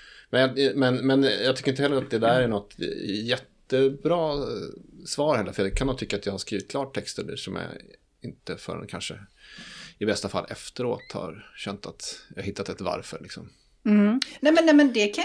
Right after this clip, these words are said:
Speaker 2: jag också känna igen mig i, att man inte riktigt förstår förrän efteråt varför det var viktigt att bli färdig med någonting. Det är inte
Speaker 1: Ja.
Speaker 2: alltid man får syn på det under tiden man arbetar med det. Men det är någonstans någonting i någon känsla som ändå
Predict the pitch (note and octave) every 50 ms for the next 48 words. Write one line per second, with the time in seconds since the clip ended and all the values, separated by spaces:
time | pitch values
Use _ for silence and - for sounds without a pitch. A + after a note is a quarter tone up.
0 | A4+ G#4 - - - - - - G3 - - G#4 G4+ G#4 A4 A4+ G#4+ E4 A3+ F#3+
1 | F#3 F#3 F3+ F3 E3+ E3+ F3+ - G3+ G3+ G#3+ G#3+ G3+ - F#3+ F#3+ F#3+ F#3+ - F3+
2 | - - - - - - - - - F#3 D#3+ D3+ D#3+ F3 E3+ - G#3 F#3 G3 G#3
3 | G3+ - - - - - G3+ A3 B3+ C#4+ C#4+ C#4+ _ - - - _ _ _ _
4 | _ _ _ _ _ _ _ _ - G3+ G#3+ G#3 G3 F#3 F3 G3+ F#3+ F3+ F3+ F3+
5 | F3 F3+ F3 - - E3+ E3 E3+ D3+ E3+ E3+ - F#3+ E3+ E3 E3+ G#3 C#4 D#4 C4
6 | G3+ D#3+ E3 - - F3 E3 E3 E3+ F3 - _ _ - F#3+ G3 G3+ A3 G#3+ C4+
7 | C#4 - G#3 G#3+ G3 F#3+ F#3 - F#3 - F#3+ F3 E3+ E3+ E3 - F3+ E3+ E3 D#3+
8 | E3+ F3+ E3+ E3 E3 E3 E3 E3 - F#3 D#3+ D3+ D#3 D#3 D#3 G3+ A#3 C#4+ F4 F4
9 | F4 D#4+ G3 G3 - - D3+ D3+ - C#3 C3 - - - - - - - - _
10 | _ _ _ - G3 G3 G#3 G#3 G#3 G#3+ A3 B3 C#4 D4+ D4+ D4+ C#4+ C#4+ - A#3
11 | G3+ F3+ F3 E3+ - G3+ G3+ G3+ G#3+ A#3 C4 C#4+ C#4 C4 B3+ B3+ - - A#3 G#3+
12 | G#3 G3 F#3+ F3+ F3+ F3 E3 D#3+ - G3+ F3+ E3+ D#3+ D#3 - - D#3 D#3+ - D#3+
13 | E3+ F3 E3 D#3+ D#3 D#3+ D#3+ E3+ E3 E3